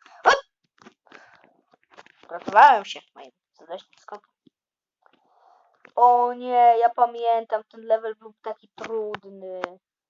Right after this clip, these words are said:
Znaczy, myślałem, że on był trudny, bo raz zginąłem na nim. E, dobra, zróbmy coś takiego, że... e, będę nagrywał, póki nie stracę swoich pięciu żyć, a dalej mam dwa.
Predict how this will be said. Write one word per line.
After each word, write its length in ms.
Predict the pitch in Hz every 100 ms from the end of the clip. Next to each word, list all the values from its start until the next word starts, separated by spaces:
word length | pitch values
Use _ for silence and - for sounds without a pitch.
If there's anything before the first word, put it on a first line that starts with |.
| _ _ _ _ _ _ _ _ _ _ - - - - - _
Znaczy, 420 | - - 254 226
myślałem, 560 | 269 269 302 247 202 202
że 80 |
on 100 | 202
był 120 | 202 196
trudny, 460 | - 208 208 254 330 403 427 440 427
bo 80 | 339
raz 240 | 294 247
zginąłem 400 | _ 165 156 147
na 120 | 135
nim. 220 | 156 185 202 _ _ _ _ - - _ -
E, 260 | 196 214
dobra, 280 | 226 220 190
zróbmy 360 | 202 233 233 226
coś 200 | - -
takiego, 320 | - 220 214
że... 300 | 214 202 196 _ _ _ _ _ _ _ - - _ _ _ _ _ - - - _ _ -
e, 300 | 185 185 185 _ _
będę 500 | 220 226 233 220 220
nagrywał, 500 | 214 220 220 220 208
póki 720 | - 214 _ 214 202 202 214 _ _ -
nie 60 | 208
stracę 380 | - 214 202 202
swoich 300 | - 208 _
pięciu 360 | - 196 -
żyć, 280 | 190 277 269 -
a 400 | 202 196 196 196
dalej 320 | 202 208 190
mam 200 | 185 160
dwa. 220 | - -